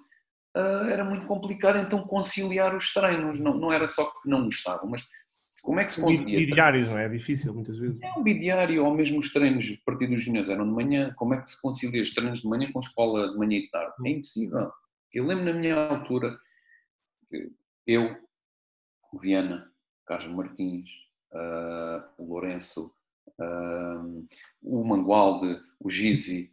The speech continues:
Speaker 1: o Alemão, o João Nunes, era impossível nós irmos à escola porque treinávamos de manhã, treinos de júniores.
Speaker 2: Sim.
Speaker 1: Ele, destes todos que eu disse,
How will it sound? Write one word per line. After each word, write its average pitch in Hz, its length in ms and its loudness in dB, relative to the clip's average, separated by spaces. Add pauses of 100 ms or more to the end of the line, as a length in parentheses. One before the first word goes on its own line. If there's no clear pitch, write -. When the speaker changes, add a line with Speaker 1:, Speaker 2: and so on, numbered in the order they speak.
Speaker 1:
o 95 100 -2
Alemão, 98 640 4
o 95 60 0
João 101 200 2
Nunes, 104 520 0 (1300)
era 185 160 -4
impossível 185 480 -4
nós 180 200 0
irmos 175 160 -2
à 175 60 0
escola 170 500 2
porque - 300 -6 (260)
treinávamos 165 500 4
de 147 60 2
manhã, 156 320 4
treinos 151 280 4
de 131 120 -4
júniores. 143 500 4 (380)
Speaker 2:
Sim. 139 120 -4
Speaker 1:
Ele, 156 280 6 (120)
destes 185 400 4
todos 156 220 6
que - 120 0
eu 156 160 10
disse, 120 380 4